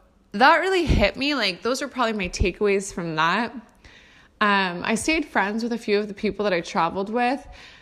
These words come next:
Um, we just really connected, like, and had some things in common, and I learned a lot from them.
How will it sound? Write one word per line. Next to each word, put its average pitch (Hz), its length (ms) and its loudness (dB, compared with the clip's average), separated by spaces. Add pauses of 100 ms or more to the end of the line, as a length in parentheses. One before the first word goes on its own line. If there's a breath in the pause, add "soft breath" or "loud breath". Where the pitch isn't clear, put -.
(180 loud breath)
Um, 185 640 0 (140)
we 226 140 2
just 302 220 0
really 233 200 2
connected, 196 600 0
like, 185 180 0
and 180 140 -6
had 185 520 -2
some 202 160 -2
things 185 240 -2
in 180 100 -4
common, 175 400 -2
and 202 140 0
I 180 80 2
learned 233 220 0
a 220 60 0
lot 170 300 2
from 170 200 -6
them. 180 400 0